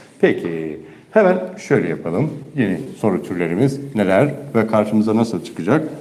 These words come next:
onları bir görmeye çalışalım şimdi. Evet. Yine şuraya bir tane soru yazalım. Soru diyelim şimdi.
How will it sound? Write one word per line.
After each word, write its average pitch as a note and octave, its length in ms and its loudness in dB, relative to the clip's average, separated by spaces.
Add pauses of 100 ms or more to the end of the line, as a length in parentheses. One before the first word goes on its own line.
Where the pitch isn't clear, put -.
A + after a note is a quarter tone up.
(140)
onları G2+ 320 4
bir C#3 160 2
görmeye G2+ 420 2 (260)
çalışalım D#2+ 480 -4
şimdi. - 400 -2 (1080)
Evet. A2+ 300 2 (4000)
Yine F#3+ 280 6 (120)
şuraya C#3 320 6
bir C3+ 60 -2
tane A#2 300 4 (100)
soru G2 260 6
yazalım. D#2 340 2 (1080)
Soru B2 400 2
diyelim E2+ 260 -8
şimdi. D2 300 -14